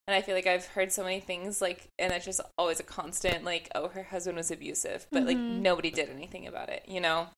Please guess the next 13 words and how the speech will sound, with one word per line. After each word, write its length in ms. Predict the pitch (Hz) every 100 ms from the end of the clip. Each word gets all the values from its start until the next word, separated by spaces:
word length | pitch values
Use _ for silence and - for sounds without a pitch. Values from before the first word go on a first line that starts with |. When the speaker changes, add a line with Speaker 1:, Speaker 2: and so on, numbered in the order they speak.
| _
Speaker 2:
Yeah. 260 | 247 240 160 - _ _ _ _ _ _ - - _ _ _ _ _
So 340 | - 269 254 247
luckily, 840 | 247 247 247 277 269 262 262 - - -
Celeste 540 | - 254 247 240 254
was 140 | 277
able 240 | 247 240 247
to 60 |
get 160 | 247 233
out 180 | 220 220
of 140 | 220
this 240 | 220 220 240
relationship. 760 | 226 220 220 - 277 339 349 - - _ _ _ _ _ -
Um, 500 | 247 240 233 233